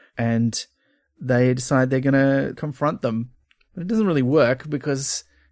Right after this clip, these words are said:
you know, the Count is a super powerful, hundreds of years old vampire, and he just controls the weather, and there's, like, lightning and windstorms.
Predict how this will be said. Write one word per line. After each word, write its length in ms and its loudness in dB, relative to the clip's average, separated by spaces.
you 100 -6
know, 100 -2
the 80 -4
Count 340 -6
is 160 -2
a 60 -2
super 280 0
powerful, 840 2
hundreds 300 -2
of 100 0
years 200 0
old 200 2
vampire, 440 2
and 60 2
he 80 -2
just 220 -4
controls 560 -2
the 80 -2
weather, 440 2
and 120 0
there's, 160 0
like, 160 -2
lightning 560 -4
and 140 -4
windstorms. 840 -2